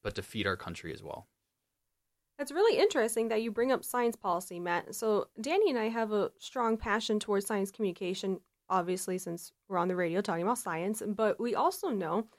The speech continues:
Speaker 2: that M S U is actually gonna be having a series of science policy lunches hosted by M S U SciComm. So that's a science communication organization. And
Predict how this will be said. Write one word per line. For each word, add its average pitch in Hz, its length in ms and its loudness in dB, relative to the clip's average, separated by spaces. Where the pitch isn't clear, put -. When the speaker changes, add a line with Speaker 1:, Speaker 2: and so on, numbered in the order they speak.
Speaker 2:
that 208 380 0
M 254 120 0
S 269 220 0
U 254 180 2
is 233 140 0
actually 233 300 0
gonna 226 160 4
be 220 160 0
having 226 420 0
a - 80 -2
series 220 420 0
of 202 160 -6
science 202 280 -2
policy 330 420 0
lunches 190 500 -4
hosted 233 320 -2
by 202 140 -2
M 196 160 -4
S 202 160 -4
U 190 60 -6
SciComm. 190 680 -6
So - 200 -6
that's 214 180 -4
a 220 40 -6
science 220 300 0
communication 226 540 0
organization. 175 760 -2
And 214 420 2